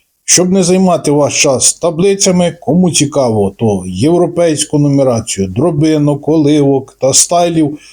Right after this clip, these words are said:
зможете знайти у моїй групі на Facebook.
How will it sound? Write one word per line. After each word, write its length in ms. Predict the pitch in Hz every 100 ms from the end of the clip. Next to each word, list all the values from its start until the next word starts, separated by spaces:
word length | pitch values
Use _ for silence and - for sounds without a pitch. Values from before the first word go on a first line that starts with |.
| _ -
зможете 800 | 101 117 151 180 170 151 143 127
знайти 540 | 120 120 120 160 156
у 120 | 110
моїй 400 | 113 123 135 110
групі 340 | 107 170 165 107
на 220 | 123 143
Facebook. 540 | - 123 110 - 95